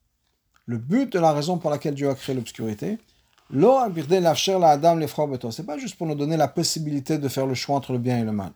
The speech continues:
Que le מציאות החושך, הרי לא היה שייך עניין הבחירה באור. Parce que s'il n'y avait pas d'obscurité, il n'y aura pas de, de prière. On n'aura pas le choix entre le bien et le mal. Donc Dieu était obligé de créer le mal afin qu'on ait le contraste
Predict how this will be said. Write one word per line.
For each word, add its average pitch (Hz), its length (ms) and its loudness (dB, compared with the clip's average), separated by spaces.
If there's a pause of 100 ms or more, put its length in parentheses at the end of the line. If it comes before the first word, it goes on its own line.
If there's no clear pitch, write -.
(800)
Que 110 80 -12
le 104 100 -4
מציאות 214 360 0
החושך, 202 600 4
הרי 185 180 2
לא 180 60 4
היה 175 80 2
שייך 165 220 -4
עניין 160 160 -4
הבחירה 143 460 -6
באור. 113 300 -4
Parce - 140 -12
que 131 80 -12
s'il 180 160 -6
n'y 165 60 0
avait 139 120 -2
pas 151 160 2
d'obscurité, 208 600 -2
il 254 60 0
n'y 220 40 4
aura 170 160 2
pas 175 140 2
de, 151 100 -2 (180)
de 143 60 -6
prière. 123 340 -4
On 107 40 -4
n'aura 120 200 -8
pas 135 80 -8
le 131 60 -8
choix 135 240 -2
entre 123 160 -6
le 113 60 -4
bien 117 160 -2
et 110 40 -2
le 107 80 -4
mal. 185 300 0 (340)
Donc 120 140 -6
Dieu 156 180 -2
était 139 160 -4
obligé 143 260 -4
de - 60 -12
créer 151 200 -2
le 185 100 0
mal 240 380 2 (320)
afin 202 280 -2
qu'on 175 160 -4
ait 175 80 0
le 156 100 2
contraste 180 600 -2